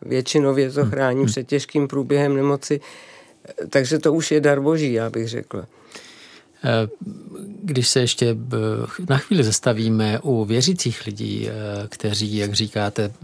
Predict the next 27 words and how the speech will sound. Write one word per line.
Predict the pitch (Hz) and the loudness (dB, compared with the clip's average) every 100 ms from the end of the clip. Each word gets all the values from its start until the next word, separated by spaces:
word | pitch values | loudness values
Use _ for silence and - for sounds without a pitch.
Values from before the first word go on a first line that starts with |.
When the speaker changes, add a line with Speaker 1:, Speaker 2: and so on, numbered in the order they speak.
| 110 | -6
Speaker 2:
také | - - 131 | -6 0 2
rozšiřují | 120 - 107 101 101 101 101 | 2 0 0 0 -2 -2 -4
jako, | 107 - 101 113 | -6 -6 -4 -4
eh, | 95 92 | -4 -4
falešné | - 98 - 107 | -2 0 2 0
nebo | 101 104 | 0 0
klamavé | 104 98 101 107 | 0 0 0 0
zprávy | 120 - 101 98 110 | 0 0 0 0 0
ohledně | 104 107 104 | 0 0 0
očkování, | 101 - 110 101 98 98 104 - - - - - - - | -2 -2 0 2 2 0 -4 -6 -8 -8 -8 -10 -10 -2
eh, | 120 110 110 | 0 2 0
nemůže | 104 110 120 127 | 0 2 2 4
to | 147 | 2
být | 139 147 - - _ | 2 0 -2 -18 _
tak, | 113 101 - - - - - | 0 0 -4 -16 -16 -18 -10
že | 110 | -6
jsme | 107 117 | -2 -2
trochu | - 120 151 | -2 -2 -2
cvičeni | - 123 123 139 120 104 | 0 0 2 4 4 0
v | |
tom, | - 104 101 101 107 123 - - _ _ _ _ | -2 -2 0 -2 -4 -6 -12 -20 _ _ _ _
a | - 151 | 0 4
možná | 175 180 196 | 4 4 4
z | 180 | 4
dobrých | 170 170 160 | 4 4 2
důvodů, | 147 175 156 104 98 | 2 2 0 0 -2
vidět | 113 117 127 | -2 2 2